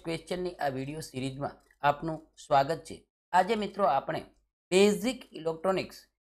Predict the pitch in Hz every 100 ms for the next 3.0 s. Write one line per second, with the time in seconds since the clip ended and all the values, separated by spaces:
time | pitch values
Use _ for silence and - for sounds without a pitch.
0 | - 185 202 - 107 - - - 185 247
1 | 208 208 202 190 190 202 196 156 151 185
2 | 185 180 151 151 - 143 139 - 143